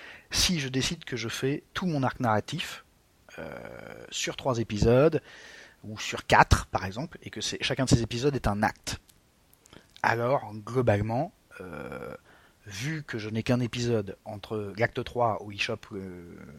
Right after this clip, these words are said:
le méchant couture de cicatrices, et, euh, l'acte quatre, où, euh, ils vont découvrir que c'était le grand chambellan qui était derrière tout ça, le moment où on va passer, euh, du, de l'exécuteur au commanditeur,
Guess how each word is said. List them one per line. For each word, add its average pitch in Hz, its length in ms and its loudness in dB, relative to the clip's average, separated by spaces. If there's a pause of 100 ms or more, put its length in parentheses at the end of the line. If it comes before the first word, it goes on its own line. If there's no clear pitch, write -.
(800)
le 104 180 -8
méchant 113 300 -2
couture 113 260 -6
de 104 60 -8
cicatrices, 110 420 -2 (400)
et, 123 360 4 (100)
euh, 101 160 -8
l'acte 123 320 2
quatre, - 400 2 (420)
où, 131 360 -6 (140)
euh, 78 460 -12 (100)
ils 123 240 -2
vont 107 680 -4
découvrir 110 600 -2
que 107 80 -8
c'était 107 200 -4
le 107 60 -8
grand 107 140 -6
chambellan 107 400 -4
qui - 100 -10
était 120 120 -6
derrière 90 200 -4
tout - 80 -18
ça, 151 180 2 (1500)
le 113 220 -6
moment 160 420 2
où 127 240 -2
on - 20 -4
va 107 160 2
passer, 113 640 4 (140)
euh, 87 440 -14 (180)
du, 92 760 -18
de 110 80 -8
l'exécuteur 131 800 4
au 107 80 -4
commanditeur, 107 800 2